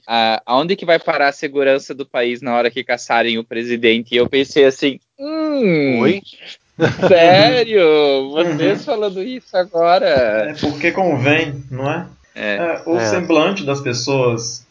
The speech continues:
Speaker 3: na, na faculdade não é muito diferente, não, assim. Ainda mais que eu curso jornalismo, e é de, acho que de todas as instituições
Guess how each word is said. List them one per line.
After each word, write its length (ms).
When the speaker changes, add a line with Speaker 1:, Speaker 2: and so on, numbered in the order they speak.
Speaker 3:
na, 460
na 200
faculdade 800
não 240
é 80
muito 280
diferente, 540
não, 220
assim. 340
Ainda 280
mais 580
que 100
eu 140
curso 280
jornalismo, 760
e 60
é 60
de, 120
acho 160
que 80
de 80
todas 280
as 140
instituições 1120